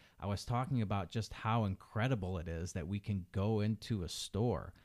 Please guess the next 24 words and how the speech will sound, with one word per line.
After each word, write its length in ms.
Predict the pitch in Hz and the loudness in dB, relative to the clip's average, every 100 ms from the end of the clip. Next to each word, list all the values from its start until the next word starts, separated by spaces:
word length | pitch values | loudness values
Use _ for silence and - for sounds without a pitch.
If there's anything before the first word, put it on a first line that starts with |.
| - - - 107 | -20 -20 -8 0
and 180 | 101 92 | 0 2
just 260 | 101 - | -2 -4
have 500 | - - 110 123 101 | -10 -2 2 2 0
these 280 | 110 101 - | -2 -2 -2
things 380 | - 117 110 98 | 4 4 6 4
on 180 | 98 95 | 4 4
the 60 | |
shelves 560 | - - 135 82 - - - | 2 2 2 2 -4 -20 -8
that 100 | 101 | -6
we 120 | 104 - | -4 -2
all 220 | 131 139 | 2 2
take 300 | 127 135 120 | 2 -2 -2
for 120 | - 98 | -4 -4
granted. 400 | 101 117 87 60 | 2 2 2 0
Things 300 | 127 147 147 | 0 0 0
that, 100 | 101 | -4
you 140 | 120 127 | 0 2
know, 200 | 92 90 - - - | 2 0 -10 -20 -8
it, 180 | 104 - | -6 -2
like, 160 | 117 | -2
if 120 | 101 127 | -2 2
you 120 | 117 | 2
were 120 | 95 | 2
sick, 540 | - - 180 113 - | -2 0 0 0 -4